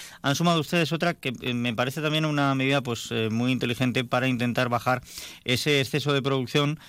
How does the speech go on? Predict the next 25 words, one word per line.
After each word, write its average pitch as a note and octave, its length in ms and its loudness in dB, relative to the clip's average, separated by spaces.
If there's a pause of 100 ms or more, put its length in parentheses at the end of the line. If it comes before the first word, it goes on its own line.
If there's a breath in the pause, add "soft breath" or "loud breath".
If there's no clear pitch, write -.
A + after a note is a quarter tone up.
(160 loud breath)
o B2+ 180 2
ese C#3 180 4
estocaje C3 640 0
que C#3+ 100 -8
tenemos C3+ 460 -2 (240 loud breath)
de C3 160 2
uva C3+ 340 4
tinta. D3+ 300 -2
Y A2 40 -2
es A#2 100 -8
que D#3 100 -2
piden D#3 220 0
ustedes D#3 420 0
que, D#3 380 0
eh, B2+ 180 0
se C3 180 0
potencie, D#3 540 0
se C#3+ 100 -4
hagan D3 160 -2
campañas C#3+ 420 0
de C#3 120 0
publicidad C3 320 0
potenciando C3 480 0
el C3 60 0
consumo D3+ 420 2